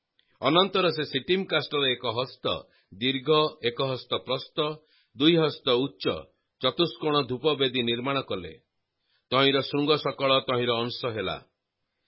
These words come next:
ଆଉ ତାହା ଓ ତହିଁର ପୃଷ୍ଠ, ତହିଁର ଚାରିପାର୍ଶ୍ୱ ଓ ତହିଁର ଶୃଙ୍ଗ ସକଳ ନିର୍ମଳ ସୁବର୍ଣ୍ଣରେ ମଡ଼ାଇଲେ।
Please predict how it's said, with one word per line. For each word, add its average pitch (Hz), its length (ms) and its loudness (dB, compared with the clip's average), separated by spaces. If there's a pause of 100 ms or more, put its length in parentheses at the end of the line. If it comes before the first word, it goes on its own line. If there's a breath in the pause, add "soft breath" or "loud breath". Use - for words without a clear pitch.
(300)
ଆଉ 147 200 6
ତାହା 147 340 0 (420)
ଓ 120 100 2
ତହିଁର 165 400 2
ପୃଷ୍ଠ, 160 380 -2 (560)
ତହିଁର 139 280 4
ଚାରିପାର୍ଶ୍ୱ 151 840 0
ଓ 139 120 -4
ତହିଁର 139 420 0
ଶୃଙ୍ଗ 151 420 -2
ସକଳ 117 360 -4 (460)
ନିର୍ମଳ 139 440 2
ସୁବର୍ଣ୍ଣରେ 135 580 0
ମଡ଼ାଇଲେ। 110 500 0